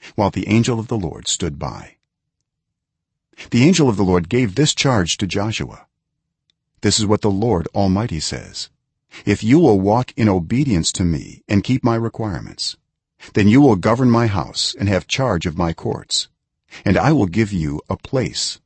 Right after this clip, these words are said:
among these standing here." Listen,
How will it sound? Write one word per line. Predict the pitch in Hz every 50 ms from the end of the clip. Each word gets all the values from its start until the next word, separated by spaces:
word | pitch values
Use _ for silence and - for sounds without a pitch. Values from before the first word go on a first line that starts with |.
| _ -
among | 101 98 87 87 78
these | 92 90 90 87
standing | - - 98 104 95 76 71 71
here." | 71 69 65 55 - - _ _ _ _ _ _ _ _ _ _ _ _ _ _ _ _ _ _ _ _ _ _ _ _ _ _ _ _ - - -
Listen, | 110 107 113 151 160 - - 65 60